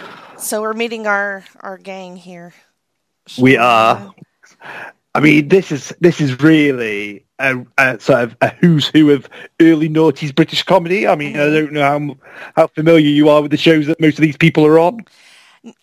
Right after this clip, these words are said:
Speaker 1: I, I may know the name of some of them, but very
Speaker 2: Yeah.
Speaker 1: not versed in most of
Speaker 2: Yes.
Speaker 1: them.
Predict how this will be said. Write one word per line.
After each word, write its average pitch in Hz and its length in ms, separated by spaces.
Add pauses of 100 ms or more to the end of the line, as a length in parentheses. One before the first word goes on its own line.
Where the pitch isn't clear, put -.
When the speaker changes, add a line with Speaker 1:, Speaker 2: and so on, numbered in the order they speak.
Speaker 1:
I, 311 300
I 269 120
may 302 440
know 247 320
the 202 120
name 196 360
of 175 120
some 165 240
of 156 60
them, 147 260
but 156 300 (340)
very 233 360
Speaker 2:
Yeah. 208 200 (280)
Speaker 1:
not 190 460
versed - 580 (200)
in 170 180
most 156 300
of - 360
Speaker 2:
Yes. - 500
Speaker 1:
them. - 240